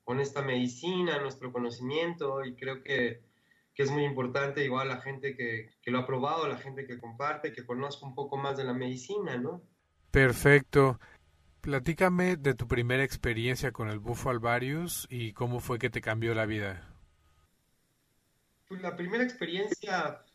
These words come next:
Speaker 1: pues no sé si me cambió la vida, digo, fue como muy, eh, chistosa, digo, yo,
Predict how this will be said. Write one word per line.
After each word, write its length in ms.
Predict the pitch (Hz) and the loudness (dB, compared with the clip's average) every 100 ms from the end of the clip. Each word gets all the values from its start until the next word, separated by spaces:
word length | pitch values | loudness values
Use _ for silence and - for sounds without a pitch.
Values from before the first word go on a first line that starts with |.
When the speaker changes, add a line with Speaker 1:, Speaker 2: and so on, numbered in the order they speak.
| _ _ _ _ _ | _ _ _ _ _
Speaker 1:
pues 140 | 143 | -8
no 100 | 175 | -4
sé 120 | 208 | -2
si 120 | 202 175 | -2 -2
me 140 | 135 | 0
cambió 240 | 143 160 | 0 2
la 100 | 156 | 2
vida, 380 | 151 208 180 160 | 2 4 2 2
digo, 240 | 151 139 139 | 2 0 0
fue 160 | 151 - - | -4 -6 -12
como 240 | 160 143 | -2 0
muy, 720 | 135 147 151 151 147 139 123 - - _ _ _ - | 0 2 2 4 6 6 4 -2 -16 _ _ _ -10
eh, 280 | 113 107 - - - | -10 -10 -14 -14 -4
chistosa, 560 | 127 120 160 190 180 | -2 2 2 4 6
digo, 180 | 139 131 | 6 6
yo, 560 | 127 147 156 156 147 | 4 4 6 4 2